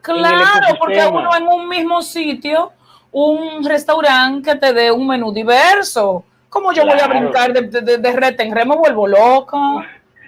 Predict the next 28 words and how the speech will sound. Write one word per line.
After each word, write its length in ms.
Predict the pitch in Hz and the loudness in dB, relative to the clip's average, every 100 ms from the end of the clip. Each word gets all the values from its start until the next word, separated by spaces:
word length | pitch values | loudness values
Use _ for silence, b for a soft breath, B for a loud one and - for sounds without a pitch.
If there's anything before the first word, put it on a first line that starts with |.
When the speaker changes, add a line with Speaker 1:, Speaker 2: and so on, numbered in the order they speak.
| B B | B B
Speaker 1:
Entonces, 500 | 185 175 196 165 165 - | -6 0 0 0 -6 -4
¿qué 140 | 202 | -4
pasa? 300 | 196 151 139 | 0 -2 0
Hay 80 | 156 | -4
gente 240 | 185 180 | -6 -10
que 100 | 170 | -8
dice 260 | 175 165 160 | -8 -6 -8
que 140 | 156 | -8
no, 240 | 131 113 - _ _ _ _ | -8 -10 -12 _ _ _ _
que 560 | - 135 127 127 123 120 | -8 -4 -2 -2 -2 -4
no 80 | 151 | -4
es 80 | 175 | -6
competencia 760 | 185 151 139 170 202 - 147 135 | -8 -10 -8 -4 -4 -4 -4 -4
Instagram 680 | 196 - 165 151 147 143 139 _ _ _ | -6 -8 -4 -2 0 -2 -8 _ _ _
de 80 | 139 | -14
TikTok. 480 | - 139 - 101 - _ | -10 -10 -10 -20 -20 _
Es 120 | 139 | -4
verdad, 300 | 156 156 151 | 0 0 2
no 80 | 147 | 0
es 60 | 151 | -2
competencia, 480 | 170 165 156 143 139 | -4 -4 -4 -4 -6
no 100 | 143 | -8
son 140 | 160 | -6
ofi-, 260 | 151 165 - | -6 -8 -16
eh, 200 | 147 151 139 | -12 -12 -12
aplicaciones 460 | 147 135 143 156 | -12 -12 -10 -6
a-, 160 | 147 - _ _ _ _ | -6 -8 _ _ _ _
comunes 460 | 147 160 175 175 | -4 0 0 0